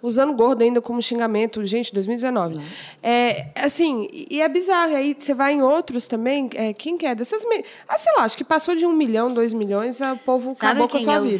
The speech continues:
Speaker 3: vi que foi uma loucura? A Ju Rom-, Romano.
Speaker 1: A Ju Romano? Não vi.
Speaker 3: Ela teve a foto dela publicada na conta do Instagram.
Speaker 1: Aham.
Speaker 3: Eu não sei porque eles estavam fazendo alguma ação e era body positive, não sei o quê.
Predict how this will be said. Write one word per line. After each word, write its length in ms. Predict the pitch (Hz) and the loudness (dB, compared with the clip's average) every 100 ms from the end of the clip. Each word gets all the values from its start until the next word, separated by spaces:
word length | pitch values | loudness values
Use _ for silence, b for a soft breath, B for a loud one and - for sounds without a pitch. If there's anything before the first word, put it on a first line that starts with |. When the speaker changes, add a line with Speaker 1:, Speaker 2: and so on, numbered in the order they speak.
| 226 | 0
Speaker 3:
vi 80 | 233 | -2
que 140 | 214 | -4
foi 140 | - 196 | -8 -6
uma 140 | 196 | -4
loucura? 600 | 196 190 - 226 220 185 - | -4 -6 -4 -2 0 -2 -2
A 180 | 180 185 | -4 -4
Ju 680 | 175 202 208 196 190 180 160 | -6 -4 -2 -2 -4 -6 -8
Rom-, 280 | 180 185 185 | -8 -6 -10
Romano. 640 | - 165 170 185 190 165 151 _ _ _ - | -12 -10 -6 -4 -4 -6 -12 _ _ _ -6
Speaker 1:
A 100 | 226 | -2
Ju 120 | 226 | 0
Romano? 500 | 214 196 233 302 262 | 2 2 2 2 0
Não 180 | 226 240 | 0 -2
vi. 260 | 220 196 | -2 -4
Speaker 3:
Ela 640 | 190 190 190 202 196 190 180 175 | -2 -2 2 2 4 4 0 -2
teve 220 | 190 185 | -6 -4
a 40 | |
foto 300 | 180 190 190 | -4 -4 -4
dela 520 | 185 185 196 196 170 B B B _ | -2 2 4 4 -2 B B B _
publicada 560 | 196 190 196 202 190 190 | -8 -4 -4 0 -2 -2
na 140 | 190 | -6
conta 340 | - 240 262 | -4 -4 -4
do 80 | 240 | -6
Instagram. 640 | 240 240 254 247 208 185 175 - | -6 -4 -4 -2 0 -2 -4 -8
Speaker 1:
Aham. 420 | 240 240 220 247 320 _ - | -4 0 0 -2 -6 _ -6
Speaker 3:
Eu 100 | 247 | -2
não 160 | 302 | 0
sei 220 | 320 320 330 | 0 -2 -2
porque 220 | 339 302 | -2 -4
eles 120 | 254 | -4
estavam 180 | 247 254 | -2 -2
fazendo 260 | 262 254 | -4 -4
alguma 320 | 254 247 262 330 | -4 -4 -4 -6
ação 380 | - 254 254 | -4 -2 0
e 40 | 254 | 0
era 180 | 240 247 | 0 0
body 320 | 226 233 247 | 2 2 2
positive, 960 | 254 226 220 233 220 214 - 208 196 185 | 0 2 4 4 2 -2 -2 0 0 -2
não 100 | 208 | -6
sei 140 | 208 233 | -4 -6
o 20 | |
quê. 400 | 226 214 190 | -2 -2 -2